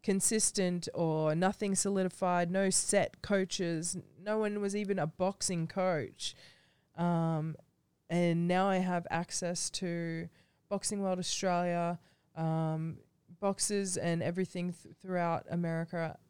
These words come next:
Like, what a turn and change of events. So it's, it's amazing. I've done, I've done all of this with, with nothing, come from nothing. Um, so it's gonna be a very exciting time, you know, <laughs> now, super exciting time. Um,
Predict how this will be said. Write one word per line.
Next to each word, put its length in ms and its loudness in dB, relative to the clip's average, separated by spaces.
Like, 240 -6
what 140 -4
a 80 -2
turn 480 -2
and 120 -2
change 340 -2
of 120 -6
events. 540 -4
So 260 -8
it's, 260 -4
it's 180 -4
amazing. 400 0
I've 160 -2
done, 440 0
I've 280 -4
done 200 4
all 160 2
of 120 0
this 260 -2
with, 340 -4
with 260 -2
nothing, 480 -2
come 260 -2
from 220 0
nothing. 540 -4
Um, 200 -2
so 140 -2
it's 120 -4
gonna 180 0
be 140 0
a 60 0
very 320 2
exciting 560 -2
time, 500 -2
you 100 -4
know, 400 0
<laughs> 60 -16
now, 580 0
super 360 0
exciting 440 0
time. 400 0
Um, 520 -4